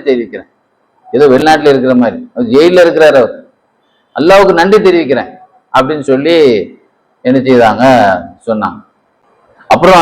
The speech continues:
அந்த நண்பர் கேள்விப்பட்டாரு, ஒண்ணுமே சொல்லல, "அல்லாஹ்வுக்கு நான் நன்றி தெரிவிக்கிறேன்" அப்படின்னு சொன்னது மட்டும் தான் முதல்ல சொல்லி விட்டு இருந்தார்.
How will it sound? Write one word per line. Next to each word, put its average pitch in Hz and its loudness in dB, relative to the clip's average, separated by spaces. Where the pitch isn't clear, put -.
அந்த 151 2
நண்பர் 175 2
கேள்விப்பட்டாரு, 131 2
ஒண்ணுமே 175 2
சொல்லல, 151 4
"அல்லாஹ்வுக்கு 190 2
நான் 156 0
நன்றி 196 2
தெரிவிக்கிறேன்" 180 0
அப்படின்னு 160 -4
சொன்னது 180 -4
மட்டும் 175 0
தான் 180 -2
முதல்ல 180 2
சொல்லி 165 -4
விட்டு 147 -12
இருந்தார். 120 -2